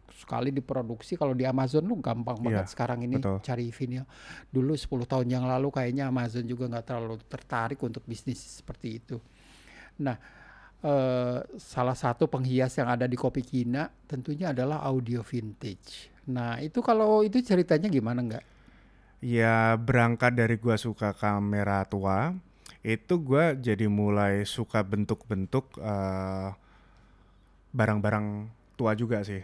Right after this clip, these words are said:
Speaker 2: Dan kalau gua sih secara spesifik suka barang-barang tahun tujuh puluhan tuh, baik dari sisi kamera maupun dari audio juga.
Speaker 1: Spesifik yang era tahun tujuh puluhan?
Speaker 2: Eh, yang desain-desainnya tahun tujuh puluhan itu gua suka banget sih.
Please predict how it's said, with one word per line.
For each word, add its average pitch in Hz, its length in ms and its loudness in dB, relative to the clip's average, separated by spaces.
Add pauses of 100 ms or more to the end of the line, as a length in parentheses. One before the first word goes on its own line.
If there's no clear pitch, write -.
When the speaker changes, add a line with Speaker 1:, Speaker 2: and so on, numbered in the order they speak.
(120)
Speaker 2:
Dan 101 320 0
kalau 104 240 2
gua 107 240 2
sih 156 160 0
secara 107 320 -2
spesifik 110 400 -4
suka 113 240 -2
barang-barang 101 480 0
tahun 107 160 0
tujuh 104 160 -4
puluhan 107 400 -2
tuh, 98 160 -6 (240)
baik 95 160 -4
dari 101 240 -6
sisi 104 240 -10
kamera 101 400 -2
maupun 101 320 -2
dari 98 240 0
audio 101 320 0
juga. 101 400 -2
Speaker 1:
Spesifik 156 640 4
yang 127 480 2
era 135 240 4
tahun 123 240 2
tujuh 123 160 0
puluhan? 113 400 0
Speaker 2:
Eh, 127 240 6
yang 117 160 6
desain-desainnya 120 800 4
tahun 117 160 6
tujuh 117 160 2
puluhan 110 320 4
itu 160 80 0
gua 143 160 2
suka 113 160 -4
banget 101 240 0
sih. 95 140 -8